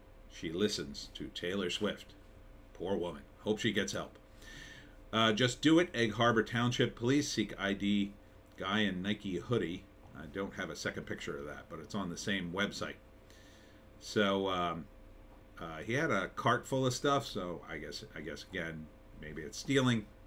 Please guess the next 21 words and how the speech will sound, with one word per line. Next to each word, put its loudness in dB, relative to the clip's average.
Uh, 0
don't 4
steal. -2
It's -20
bad. -4
New 4
Jersey 6
lawmakers 4
see 4
all 6
gun 4
owners 4
as -8
homicidal. 2
This -8
is, -4
uh, -4
an -12
opinion 2
piece. -4
Um, -6